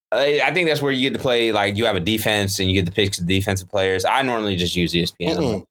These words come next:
Speaker 2: No, no. Vampire League is, like, a special, uh, basically rules for a league where one team is the vampire and they do not get to draft. And everybody else gets to draft.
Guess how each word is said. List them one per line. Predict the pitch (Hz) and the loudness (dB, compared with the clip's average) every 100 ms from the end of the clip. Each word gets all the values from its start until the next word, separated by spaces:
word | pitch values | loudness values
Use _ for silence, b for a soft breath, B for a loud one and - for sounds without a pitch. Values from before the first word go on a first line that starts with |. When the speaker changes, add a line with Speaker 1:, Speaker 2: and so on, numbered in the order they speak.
| 90 78 _ - | -4 -4 _ -6
Speaker 2:
No, | 120 151 135 | -2 0 0
no. | 135 110 | 0 -2
Vampire | 98 143 147 165 156 143 | -2 -2 -2 -2 0 0
League | 131 131 117 | 0 0 0
is, | 110 | 0
like, | 107 98 | 0 0
a | 98 | 0
special, | - - 113 104 117 110 107 107 - _ _ - | -2 -2 -2 0 0 0 0 -2 -6 _ _ -4
uh, | 110 104 98 101 98 - | 0 2 2 2 0 -2
basically | 113 113 113 113 117 113 110 107 107 _ _ _ 98 | -2 -2 -2 -4 -2 0 2 0 -2 _ _ _ -6
rules | 98 147 165 135 | -2 0 0 -2
for | - 139 127 | -2 0 0
a | |
league | 110 123 135 139 135 | 0 0 0 -2 -4
where | 113 113 107 | -2 0 0
one | 95 98 113 127 | 0 0 0 0
team | 127 - 123 120 113 | -2 -2 0 0 0
is | 90 | 0
the | 92 | -2
vampire | 87 101 107 - 113 117 117 - _ _ - | 0 0 -2 -2 0 0 -2 -6 _ _ -2
and | 107 | 0
they | 98 117 | 2 2
do | 104 | 2
not | 95 90 101 - | 0 0 -2 -2
get | 107 98 | -4 -2
to | 87 | -2
draft. | 80 90 78 - - - - _ _ _ _ _ _ _ _ _ _ _ _ _ - | -2 0 -2 -4 -6 -8 -10 _ _ _ _ _ _ _ _ _ _ _ _ _ -4
And | 123 110 - | 0 0 0
everybody | 123 131 120 117 113 | 0 2 2 2 2
else | 113 113 | 0 0
gets | - 107 - | -2 -2 -2
to | 101 | -2
draft. | 90 107 95 90 | 0 2 2 -2